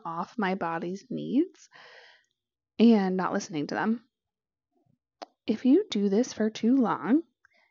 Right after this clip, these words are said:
you will develop some type of physical illness. I am not wishing, uh,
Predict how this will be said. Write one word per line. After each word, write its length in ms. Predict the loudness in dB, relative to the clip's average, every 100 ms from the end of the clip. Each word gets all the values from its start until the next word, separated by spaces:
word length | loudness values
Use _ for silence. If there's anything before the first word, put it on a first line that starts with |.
| _
you 300 | -2 2 2
will 140 | 2 0
develop 400 | 0 -2 -4 -4
some 220 | -8 -10
type 180 | -8 -8
of 80 | -6
physical 360 | -8 -8 -12
illness. 340 | -12 -10 -10 -8 0
I 120 | 2
am 300 | 2 0 -6
not 300 | -4 -4 -6
wishing, 840 | -8 -10 -10 -4 0 4 4 4 0 _ _ _ _ _ _ _ _ _ _
uh, 440 | -4 -2 -2 0